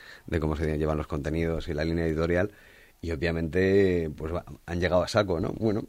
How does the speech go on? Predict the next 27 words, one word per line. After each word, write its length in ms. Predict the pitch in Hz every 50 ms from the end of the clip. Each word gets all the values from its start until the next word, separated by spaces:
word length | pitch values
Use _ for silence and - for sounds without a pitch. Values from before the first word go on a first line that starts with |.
| 139 107
<laughs> 140 | 98 120 117
es, 220 | - 85 85 -
es, 360 | - - 92 95 - - - 78
eh, 560 | - 82 85 78 78 78 71 - - - - - -
ellos, 340 | - - 98 98 92 - - -
ellos 180 | - 104 110 -
puntúan 580 | - 110 107 98 80 117 120 117 110 104 104
con 160 | 92 95 98 98
una, 880 | 98 98 98 98 95 95 92 92 90 90 90 87 87 87 82 78 80 -
con 140 | - - 87 87
un 60 | 92
negativo 420 | 95 90 87 80 - 131 147 123
y 40 | 104
un 100 | 98 92
positivo, 500 | 90 82 95 87 85 104 107 131 135 139 - - - - - - - _
y 200 | - 92 90 90
de 120 | 80 90
la 80 | 87 85
misma 260 | 85 92 95 98 101
reunión, 540 | 95 104 98 101 107 107 120 131 131 - - _ _ _ _ _ _
o 40 | - -
sea, 240 | - 92 78 - -
la, 260 | - 80 82 82 80 -
la 120 | - 82
reunión 280 | 82 82 85 90 95 95
donde 160 | 95 90 90
está 340 | - - 107 101 90 -